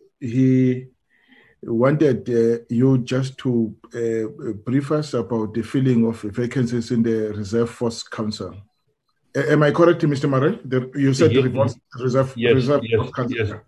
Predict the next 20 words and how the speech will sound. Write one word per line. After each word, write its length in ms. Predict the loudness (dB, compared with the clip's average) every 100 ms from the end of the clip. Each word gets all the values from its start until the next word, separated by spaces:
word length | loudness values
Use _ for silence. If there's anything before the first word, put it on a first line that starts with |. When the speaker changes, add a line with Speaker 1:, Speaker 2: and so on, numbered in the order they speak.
| _ _
Speaker 2:
Tha-, 260 | -4 -2 2
that's 220 | 2 2
correct. 460 | 0 2 2 0 -6
Um, 460 | 0 2 2 0 -2
and 220 | -2 2
also 360 | 2 2 4 4
what 180 | 6
I've 200 | 4 2 0
asked, 380 | 0 0 -4 _ _ _ -20 -8
uh, 200 | -4 -4
she 180 | 2 4
has 140 | 4 2
indicated 680 | 0 0 0 0 2 0
that 220 | 2 0 0
for 180 | 0
Operation 580 | 0 0 0 2 2 0
Corona, 680 | 0 0 4 4 4 2 -6 _ _ _ _ _
uh, 260 | -6 -4 -4
fifty-three 640 | -6 -2 2 2 2 -2
percent 580 | 2 0 2 0 0 -6